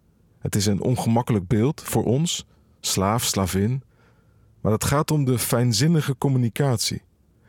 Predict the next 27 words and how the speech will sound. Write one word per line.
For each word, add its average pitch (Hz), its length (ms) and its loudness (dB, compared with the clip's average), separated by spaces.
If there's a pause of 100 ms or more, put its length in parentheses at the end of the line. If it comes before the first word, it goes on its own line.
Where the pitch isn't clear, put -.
(160)
Je 107 160 2
leest 135 600 0 (240)
wat 107 140 -2
de 113 100 0
ander 123 380 2
wil. 120 420 0 (1120)
Zoals 123 200 0
een 127 120 2
meesterknecht 139 720 2
in 120 80 2
het 113 120 0
wielerpeloton 113 880 2
let 151 240 0
op 127 140 -2
de 131 140 -2
kopman, 117 520 0 (400)
gericht - 460 0
is 113 160 0
op 110 180 -2
hem 131 240 2
of 104 120 0
haar, 107 380 0 (540)
zijn 123 220 0
fysieke 143 500 0
signalen 139 540 2
leest. 147 540 0 (1160)
Zo 143 440 0